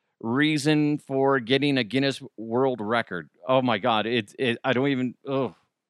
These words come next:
oh, <laughs> it's disturbing. We'll get into that one.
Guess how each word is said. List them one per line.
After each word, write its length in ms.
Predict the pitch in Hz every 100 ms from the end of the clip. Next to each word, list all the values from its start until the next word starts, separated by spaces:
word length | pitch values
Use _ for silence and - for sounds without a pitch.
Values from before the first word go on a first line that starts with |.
| _ -
oh, 800 | 147 202 160 95 95 104 - 110 _ -
<laughs> 680 | - - - - - -
it's 480 | 190 190 - - - _
disturbing. 680 | - 131 - 151 170 143 110
We'll 120 | 123
get 160 | 131 131
into 240 | 131 127
that 240 | 120 127 98
one. 240 | 117 120